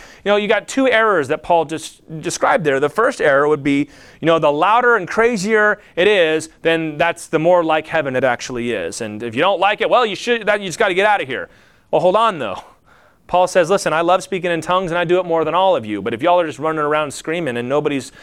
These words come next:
stopping to interpret or edify, or, then, then people are gonna come in and go, 'What? I'm, no, I'm never coming back to this place.'" He says, "But if it's happening decently and in order and there's interpretation and there's prophecy and there's preaching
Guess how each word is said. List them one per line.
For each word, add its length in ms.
stopping 480
to 100
interpret 460
or 160
edify, 380
or, 140
then, 180
then 120
people 240
are 20
gonna 160
come 240
in 80
and 100
go, 140
'What? 320
I'm, 260
no, 200
I'm 80
never 180
coming 220
back 140
to 60
this 180
place.'" 420
He 60
says, 80
"But 140
if 80
it's 120
happening 420
decently 500
and 100
in 80
order 400
and 80
there's 160
interpretation 760
and 80
there's 140
prophecy 520
and 120
there's 140
preaching 640